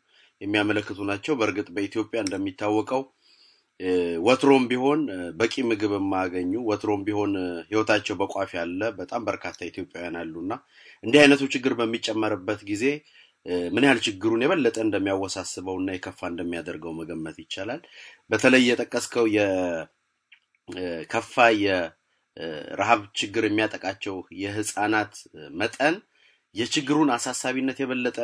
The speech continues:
የሚያ-፣ የሚያጠናክር ይመስለኛል። የረድኤት ሰራተኞች ሁል ጊዜም እንደሚሉት ምልክቶቹ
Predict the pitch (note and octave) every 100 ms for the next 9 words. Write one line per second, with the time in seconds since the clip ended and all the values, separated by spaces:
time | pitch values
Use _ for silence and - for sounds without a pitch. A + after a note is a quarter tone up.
0 | G#2+ G2 G#2 G2+ G#2+ G#2+ A2+ A2+ G#2+ A2+
1 | G#2 G2+ G2 F#2+ F#2 G2 G#2+ A2+ A2+ -
2 | G#2 G#2 A2+ A2 A2 A#2+ G#2 G#2 G#2 G#2+
3 | A2 A2+ C3 E3 - - - - - G2+
4 | D3 D#3+ D3 C#3+ C3+